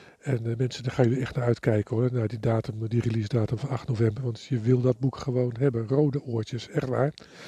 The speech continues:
Alleen, eh, ja, het moet nog langs mijn schrijfcoach annex, eh, uitgeven. Dus ik ben bang dat er, eh, straks nog maar, eh, vier pagina's overblijven van mijn harde werk. Maar goed, dat hoort erbij. Schrijven is schrappen, zeggen ze dan. En, eh, less is more. Nou, van dat soort dingen. Maar goed,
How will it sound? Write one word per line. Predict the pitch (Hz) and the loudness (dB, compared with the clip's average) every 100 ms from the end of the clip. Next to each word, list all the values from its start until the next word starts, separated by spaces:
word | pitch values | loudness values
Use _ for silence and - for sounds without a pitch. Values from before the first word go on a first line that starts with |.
| - - - - | -16 -14 -14 6
Alleen, | 151 143 131 | 10 10 10
eh, | 131 | 8
ja, | 143 | 8
het | - | 6
moet | 143 | -2
nog | 120 | 0
langs | 143 120 | 0 -2
mijn | 127 | -4
schrijfcoach | - 139 139 - 127 123 - | 2 2 2 2 2 0 -4
annex, | 131 123 123 - | -4 -2 -4 -4
eh, | 127 | 0
uitgeven. | 139 143 - 123 117 147 - - - - | 0 0 2 2 2 -2 -6 -20 -20 -10
Dus | 139 | -4
ik | 127 | 2
ben | 131 | 4
bang | 117 127 123 | 4 2 2
dat | 123 | -4
er, | - 120 113 | -2 -2 -2
eh, | |
straks | 113 - 117 - | -2 -2 -2 -4
nog | - | -4
maar, | 120 110 | -2 0
eh, | 113 107 | 0 -2
vier | - 117 | -2 0
pagina's | 120 113 - 117 - | 0 -2 -2 -4 -2
overblijven | 135 117 107 113 104 | 0 0 0 0 0
van | 107 | -4
mijn | 107 107 | -4 -2
harde | 107 | -2
werk. | 104 107 - - - | -2 -4 -8 -16 2
Maar | - | 6
goed, | 131 - - - - - - | 6 4 -12 -20 -18 -20 -8
dat | 147 | 2
hoort | 147 - | 4 4
erbij. | 131 135 | 6 6
Schrijven | 147 - 139 135 135 | 4 2 4 4 2
is | 127 | -6
schrappen, | - 131 - 123 117 | -4 -4 0 0 2
zeggen | 123 113 | 0 -2
ze | 117 | -4
dan. | 117 123 127 | -4 -4 -4
En, | 123 117 | -6 -6
eh, | 117 117 117 120 - - - | -6 -4 -4 -4 -10 -20 -8
less | 131 135 123 | 4 4 6
is | 113 | 2
more. | 113 120 120 - | 2 0 0 -4
Nou, | 117 | -8
van | - 127 | 0 2
dat | 107 | 2
soort | - 104 | 0 -2
dingen. | 104 98 | -2 -4
Maar | - - - 147 | -12 -18 4 4
goed, | 107 | 4